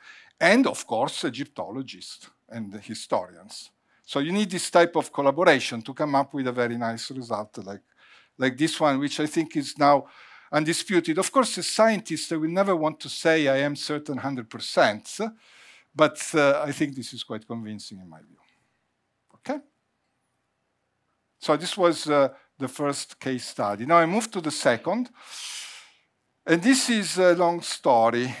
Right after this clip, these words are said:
Uh, I will, uh, try not to make it too long, okay? But, uh, uh, it's a fascinating story. Uh,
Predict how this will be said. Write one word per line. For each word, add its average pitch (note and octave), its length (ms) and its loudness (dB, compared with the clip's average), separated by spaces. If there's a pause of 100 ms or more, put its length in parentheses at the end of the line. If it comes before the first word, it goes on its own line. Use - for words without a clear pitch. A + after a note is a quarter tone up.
(360)
Uh, B2 440 -2 (920)
I C3+ 180 -2
will, C3+ 320 -2
uh, B2+ 340 0
try C3+ 200 2
not C3+ 180 -4
to C#3+ 80 -10
make B2 200 -6
it A#2 120 -12
too A2 120 -12
long, F2 380 -8
okay? - 260 -2
But, C4+ 280 -2 (140)
uh, - 140 2 (720)
uh, C#3 500 4
it's D3+ 220 -6
a F3 40 -2
fascinating D3 640 -4
story. A2+ 640 -6
Uh, C3+ 260 -8